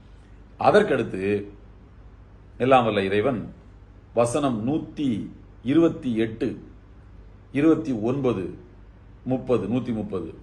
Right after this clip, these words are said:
ஆகிய மூன்று வசனங்களில் சொல்வதை நாம் இப்போது பார்க்கலாம். என்னன்னா, இறைவன் கேட்கிறான்,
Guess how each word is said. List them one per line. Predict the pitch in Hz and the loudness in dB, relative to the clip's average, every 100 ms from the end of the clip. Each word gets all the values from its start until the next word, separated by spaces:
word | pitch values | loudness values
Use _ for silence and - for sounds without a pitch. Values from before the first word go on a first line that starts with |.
| - - - - | -20 -20 -16 -2
ஆகிய | 127 123 117 | 0 2 0
மூன்று | 113 147 135 113 | -2 -2 0 0
வசனங்களில் | 127 123 104 117 - - - - - - - - - | -2 -2 -2 -2 -6 -14 -20 -20 -20 -20 -20 -12 -8
சொல்வதை | - 143 127 107 117 143 113 | 0 2 2 2 0 -4 -4
நாம் | 113 113 | -2 -2
இப்போது | 110 101 98 | -6 -6 -6
பார்க்கலாம். | 123 104 92 - - - - - | -6 -6 -6 -8 -14 -14 -20 -12
என்னன்னா, | 110 101 117 98 82 - - - - - - - - - - - - - - - - - - - - - - - - - - - | -8 -4 -2 -4 -6 -14 -20 -20 -20 -20 -20 -20 -20 -20 -20 -20 -20 -20 -20 -20 -20 -20 -20 -20 -20 -20 -20 -20 -20 -20 -20 -10
இறைவன் | - 135 131 107 | 0 2 2 -2
கேட்கிறான், | 104 90 92 127 | -4 -2 -2 -2